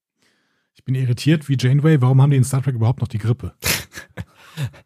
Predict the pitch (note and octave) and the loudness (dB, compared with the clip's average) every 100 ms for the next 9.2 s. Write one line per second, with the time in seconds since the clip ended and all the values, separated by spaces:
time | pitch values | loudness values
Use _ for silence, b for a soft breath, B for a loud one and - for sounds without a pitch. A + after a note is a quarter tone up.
0 | B B - F2+ G2+ A2+ G#2 G#2+ F#2 F2+ | B B -8 -4 0 2 2 2 0 2
1 | G2 A#2 G#2 G2 G#2+ G2 F#2+ F#2+ F#2 E2 | 2 2 0 -2 0 2 2 2 0 -4
2 | F2+ F2+ G2 F2+ E2 F2+ F2+ E2+ - E2+ | -2 0 0 -2 -2 0 0 -2 -4 -2
3 | F2 E2 E2 E2 - - D#2+ F#2 D2 C#2 | -2 0 -2 -4 -8 -10 -4 -4 -4 0
4 | B2+ F#3+ D#3 - - D#3+ C3 B2 A#2+ C#3+ | 2 2 0 -4 -4 -2 2 4 6 4
5 | C3+ A2+ A2+ G#2+ C3+ C3 A#2+ D#3 D3 - | 4 2 4 4 4 4 4 4 4 2
6 | - - G#2+ - A2+ C3 C3+ B2 - B2+ | -2 -2 -2 0 0 0 2 0 2 2
7 | B2+ C#3 A#2+ A2+ A#2 - A#2 A2+ A2 A2 | 2 2 0 2 0 -2 -2 -2 -2 -2
8 | G#2+ B2 A#2 G#2+ A2+ A2+ A2 A#2+ A#2+ F#2 | 2 2 0 -2 0 0 0 0 -2 -4
9 | - | -8